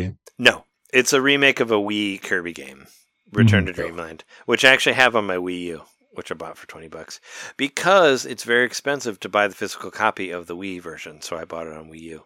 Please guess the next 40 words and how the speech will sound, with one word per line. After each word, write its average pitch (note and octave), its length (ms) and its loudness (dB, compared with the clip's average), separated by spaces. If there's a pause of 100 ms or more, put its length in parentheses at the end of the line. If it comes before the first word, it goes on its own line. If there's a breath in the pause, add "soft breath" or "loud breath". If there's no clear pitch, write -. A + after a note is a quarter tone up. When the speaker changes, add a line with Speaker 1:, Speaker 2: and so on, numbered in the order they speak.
Speaker 2:
for - 140 -20
twenty E2 240 -20
bucks D#2+ 240 -20
because G#2+ 300 -2
of G#2 60 -10
that, F#2+ 240 -2 (460 soft breath)
way C3+ 220 8
before A2+ 680 4
the G2 140 -6
Wii G2 220 -2
U G2 280 -2 (140)
eShop F2+ 480 -4
was F2+ 260 -8
about E2+ 300 -16
to - 100 -18
die. - 300 -18 (800 soft breath)
Regardless, D3 720 4
I B2 120 4
might B2+ 260 4
play A#2+ 160 4
it A2 80 4
at G#2+ 80 -2
some G2+ 160 -4
point. G#2 220 0
It's A#2 100 -2
sixty - 300 -2
bucks, B2+ 260 4
but A#2+ 120 2
I'm A2+ 120 2
glad B2 340 6
they're A#2 220 2
adding A2 300 6
stuff - 320 0
to A2+ 180 -2
it G2+ 180 -2
aside G2 480 0
from F#2+ 180 -6
the F#2 100 -4
regular E2+ 580 -2
story. D#2 500 -16